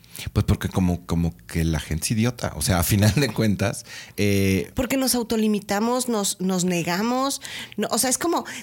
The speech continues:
Speaker 2: "Te voy a castigar". No, no estás castigando al otro, te estás autocastigando.
Speaker 1: Obviamente, pero te dijeron toda la vida que era tu tesorito.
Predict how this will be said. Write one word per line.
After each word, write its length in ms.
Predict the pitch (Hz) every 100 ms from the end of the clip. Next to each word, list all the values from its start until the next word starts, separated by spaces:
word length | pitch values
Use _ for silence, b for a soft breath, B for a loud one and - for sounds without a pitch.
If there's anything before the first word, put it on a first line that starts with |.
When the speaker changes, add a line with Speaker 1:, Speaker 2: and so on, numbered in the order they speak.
| -
Speaker 2:
"Te 100 | 233
voy 120 | 247
a 80 | 269
castigar". 360 | 226 - 220 240
No, 360 | 254 277 285
no 120 | 285 285
estás 220 | 311 -
castigando 600 | 269 247 214 202 233 240
al 160 | 190
otro, 240 | 196 - 160
te 80 | 175
estás 300 | 170 226 -
autocastigando. 1200 | 202 196 190 185 170 165 - 123 160 220 311 - B B
Speaker 1:
Obviamente, 480 | 101 92 92 110 135
pero 200 | - 82
te 100 | -
dijeron 360 | 80 76 92 107
toda 220 | 110 107
la 60 | 90
vida 240 | 95 104
que 120 | -
era 120 | 95
tu 120 | 92 90
tesorito. 600 | 82 - 87 - 73